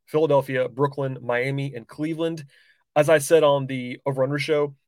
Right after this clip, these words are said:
I think I like the Hawks better than the Heat and the Cavs, and the Nets are just one giant shrug, but I certainly think that the Hawks would be a top four team for me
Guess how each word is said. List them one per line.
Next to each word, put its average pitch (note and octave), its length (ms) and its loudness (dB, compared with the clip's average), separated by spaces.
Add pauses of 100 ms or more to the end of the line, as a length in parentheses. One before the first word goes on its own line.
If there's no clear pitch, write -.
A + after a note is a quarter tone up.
(200)
I D#3 180 2
think C#3+ 220 -4
I C3 340 -2 (240)
like C3 200 -2
the B2+ 60 -4
Hawks B2 260 -4
better B2+ 260 -2
than A2+ 220 -14
the A2 80 -14
Heat C3 340 -10 (200)
and D3 280 -6
the D#3+ 60 -8
Cavs, F3+ 420 -2 (340)
and C#3+ 180 -2
the B2+ 80 -2
Nets D3 360 -2
are C#3+ 80 -4
just B2 180 -14
one B2 280 -4
giant A#2+ 400 -4
shrug, C3+ 440 -2 (320)
but C#3 220 2 (180)
I C3 220 0
certainly C3+ 340 -4
think C3 140 -8
that A2+ 80 -16
the A#2+ 80 -4
Hawks A#2 300 -6
would A#2+ 120 -14
be A#2+ 140 -12
a A2+ 60 -10
top - 240 -8
four A#2+ 180 -8
team A#2 240 -14
for A2+ 140 -14
me A#2 280 -10